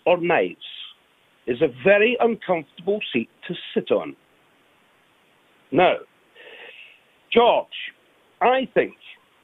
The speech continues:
you, in your persuasive and international renown, is the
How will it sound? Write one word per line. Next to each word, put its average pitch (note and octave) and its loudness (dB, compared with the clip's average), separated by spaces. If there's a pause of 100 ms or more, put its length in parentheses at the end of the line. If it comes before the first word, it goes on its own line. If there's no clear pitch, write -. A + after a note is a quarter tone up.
(180)
you, G3 4 (840)
in F#3 4
your G#3 2 (160)
persuasive G3+ 0 (920)
and E3 0 (120)
international F#3 2 (380)
renown, C3+ 2 (500)
is C#3+ 2
the F3 -4